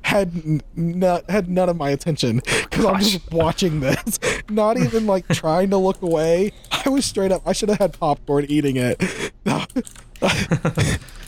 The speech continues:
Speaker 1: That was by far one of the craziest things I've ever seen, and it has nothing to do with Guitar Gear,
Speaker 2: <laughs>
Speaker 1: but that was, I just imagine that old guy selling me his <laughs> iMac, like,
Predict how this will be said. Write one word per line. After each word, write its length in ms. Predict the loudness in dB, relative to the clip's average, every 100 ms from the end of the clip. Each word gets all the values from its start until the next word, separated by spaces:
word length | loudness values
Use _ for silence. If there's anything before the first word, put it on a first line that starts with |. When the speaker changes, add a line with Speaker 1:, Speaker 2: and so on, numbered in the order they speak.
| -20 -20 -20 -20 -14 -4
Speaker 1:
That 160 | 0 2
was 280 | 2 0 -2 -10 -6
by 260 | 0 0
far 400 | 0 0 2 2
one 160 | 2 0
of 60 | 0
the 100 | -2
craziest 500 | 0 0 2 2 2
things 200 | 2 2
I've 80 |
ever 160 | 2 2
seen, 260 | 2 2 2
and 200 | 2 2
it 40 |
has 220 | 2 0
nothing 380 | 0 0 0 0
to 80 | 2
do 80 | 2
with 120 | 2
Guitar 260 | -2 -2 0
Gear, 260 | 2 2 0
Speaker 2:
<laughs> 180 | -2
Speaker 1:
but 220 | 0 0 0
that 1120 | -6 -6 -6 -4 -2 -4 -6 -6 -4 0 2
was, 220 | 2 0 -6 -12 -12 -4 0 0 -2 -8 -12 -2
I 100 | 0
just 200 | 0 0
imagine 380 | 2 2 2 2
that 120 | 0
old 200 | 0 0
guy 140 | 2 0
selling 340 | 2 2 2 2
me 60 |
his 220 | 2 0 0
<laughs> 0 |
iMac, 540 | 2 2 0 0 -2 -2
like, 440 | 0 0 -2 -10